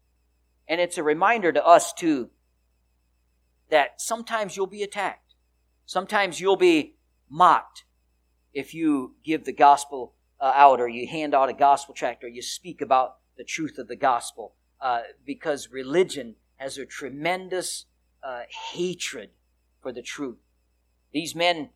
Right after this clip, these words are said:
had power from God, but they didn't only have power, they had the dedication to put it to work. They went right back to preaching after they were released from prison.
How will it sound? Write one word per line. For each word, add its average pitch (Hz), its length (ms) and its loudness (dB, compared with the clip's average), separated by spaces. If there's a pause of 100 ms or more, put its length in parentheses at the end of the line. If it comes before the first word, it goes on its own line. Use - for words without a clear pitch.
(140)
had - 260 0
power 175 360 8
from 170 280 -6
God, 110 340 -2 (680)
but 127 140 -10
they 143 100 -4
didn't 156 300 -10
only 170 260 -2
have 156 280 -2
power, 113 440 -6 (380)
they 110 80 -14
had 127 160 -10
the 107 60 -20
dedication 143 760 -6
to - 60 -20
put 120 200 -12
it 117 120 -18
to 127 140 -20
work. 101 240 -20 (720)
They 143 380 0 (120)
went 156 280 -2
right 160 320 2
back 190 240 4
to 208 80 -6
preaching 135 540 -10 (440)
after 139 280 -2
they 131 120 -6
were 127 140 -8
released 127 420 -10
from 117 160 -18
prison. 113 380 -14